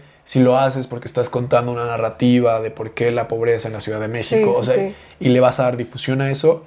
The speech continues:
Speaker 1: eso es dar. Si solo estás tomando la foto porque piensas que se ve cool y es edgy, eso es tomar.
Speaker 2: Sí, sí, sí.
Speaker 1: Entonces, como, ¿qué estás dándole al mundo, no? ¿Qué estás tomando de él?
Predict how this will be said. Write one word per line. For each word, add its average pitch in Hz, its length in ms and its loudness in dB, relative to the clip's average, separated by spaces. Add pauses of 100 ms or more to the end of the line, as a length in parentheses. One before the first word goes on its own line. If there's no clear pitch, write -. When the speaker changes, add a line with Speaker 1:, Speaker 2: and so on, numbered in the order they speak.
(220)
Speaker 1:
eso - 200 -2
es 120 100 -4
dar. - 320 -4 (520)
Si - 180 -2
solo 175 160 6
estás 151 200 0
tomando 135 260 -2
la 117 80 -4
foto 123 220 -2
porque 120 220 -10
piensas 123 260 0
que - 80 -12
se 110 80 -10
ve 104 120 -8
cool 120 280 0
y - 160 -8
es 107 240 -8
edgy, 135 420 0 (460)
eso 160 160 -8
es 123 80 -8
tomar. 110 280 -10 (280)
Speaker 2:
Sí, 214 300 0
sí, 196 100 -2
sí. 185 340 -2 (120)
Speaker 1:
Entonces, 127 320 -2
como, 135 220 0
¿qué 156 80 2
estás 147 240 2
dándole 127 280 0
al 107 80 -8
mundo, 110 240 -8
no? 113 140 -8
¿Qué 120 80 -6
estás 113 240 -6
tomando 110 340 -8
de 147 140 -12
él? 151 80 -16